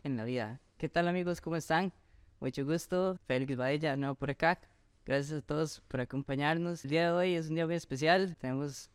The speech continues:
el privilegio de compartir aquí con Luis, Luis Carpio. ¿Qué tal, Luis? ¿Cómo estás?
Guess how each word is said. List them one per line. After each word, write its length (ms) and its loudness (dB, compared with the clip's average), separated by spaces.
el 120 -2
privilegio 380 2
de 80 0
compartir 420 -4
aquí 240 -2
con 320 -2
Luis, 360 -2
Luis 240 -4
Carpio. 520 0
¿Qué 100 -4
tal, 200 2
Luis? 260 -4
¿Cómo 180 -12
estás? 300 0